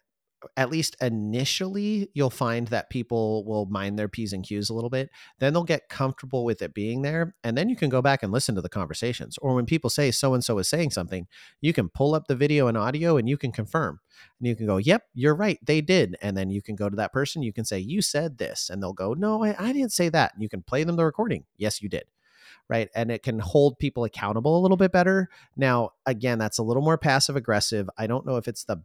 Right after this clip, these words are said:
best option. It's a, it's a little more confrontational, um,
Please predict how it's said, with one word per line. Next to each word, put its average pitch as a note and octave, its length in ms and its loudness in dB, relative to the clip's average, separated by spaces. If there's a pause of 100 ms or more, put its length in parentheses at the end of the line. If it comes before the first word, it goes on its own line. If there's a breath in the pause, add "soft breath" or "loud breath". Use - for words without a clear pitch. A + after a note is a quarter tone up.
(200)
best G#2+ 440 -2
option. G3 680 -4
It's - 180 -4
a, A#2+ 160 -6
it's G#2+ 180 -4
a A2+ 60 -2
little A#2+ 220 0
more C#3 280 2
confrontational, A#2 920 -4 (440 loud breath)
um, F#2+ 640 0